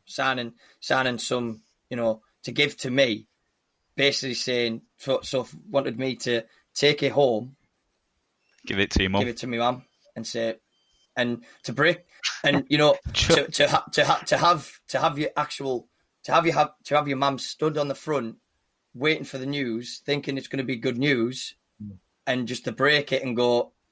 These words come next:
Speaker 1: "I've been released," and, you know, just to see your own mum's face, just go, "I don't
Speaker 3: That's,
Speaker 1: believe it.
Speaker 3: yeah.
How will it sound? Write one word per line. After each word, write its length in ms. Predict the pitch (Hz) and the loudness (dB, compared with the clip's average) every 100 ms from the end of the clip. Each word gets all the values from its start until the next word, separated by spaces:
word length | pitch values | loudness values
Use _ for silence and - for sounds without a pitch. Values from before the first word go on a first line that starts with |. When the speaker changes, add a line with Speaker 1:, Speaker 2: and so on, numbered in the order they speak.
| _ _ | _ _
Speaker 1:
"I've 140 | - 117 | -4 -2
been 180 | 127 117 | -2 0
released," 600 | 117 143 127 - - - _ _ _ _ _ _ _ _ _ _ _ _ _ _ _ _ _ _ _ - | 2 2 0 -4 -8 -12 _ _ _ _ _ _ _ _ _ _ _ _ _ _ _ _ _ _ _ -6
and, 360 | 123 120 120 - _ - | -4 -2 -4 -8 _ -10
you 180 | 120 120 | -4 0
know, 140 | 120 | 0
just 260 | 113 135 - | 0 -4 -4
to 80 | 120 | -2
see 140 | 135 | 0
your 200 | 123 123 | 2 2
own 180 | 123 117 | 2 2
mum's 260 | 120 113 | 2 0
face, 360 | - 127 123 117 | -2 0 0 -2
just 240 | - 120 | -8 -10
go, 380 | - 123 117 110 _ _ _ _ _ _ _ _ | -6 -4 -4 -6 _ _ _ _ _ _ _ _
"I 60 | 123 | -4
don't 220 | 127 123 | -2 -2
Speaker 3:
That's, 0 | |
Speaker 1:
believe 300 | 113 113 117 | -2 0 0
it. 160 | 127 | 0
Speaker 3:
yeah. 80 | 113 | -4